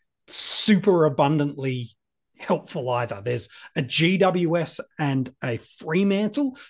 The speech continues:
who are two of the harder matchups for him. Carlton, Brisbane, Geelong, Hawthorn, some easy, some pretty, you know, midway, not hard or easy. It's not the hardest ruck run,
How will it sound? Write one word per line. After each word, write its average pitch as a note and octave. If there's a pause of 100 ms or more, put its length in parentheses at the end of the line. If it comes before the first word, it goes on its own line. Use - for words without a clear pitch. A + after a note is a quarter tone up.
who F3
are B2
two G3+
of E3
the D3
harder D#3
matchups D3+
for F3
him. F3+
Carlton, F#3
Brisbane, E3
Geelong, D3+
Hawthorn, E3 (320)
some D#3+
easy, E3
some D#3+
pretty, C#3+ (420)
you G#3+
know, C#3
midway, D#3
not D#3
hard C#3+
or C#3+
easy. D3 (880)
It's A#3+
not D4+
the B3+
hardest D#3+
ruck D3+
run, F#3+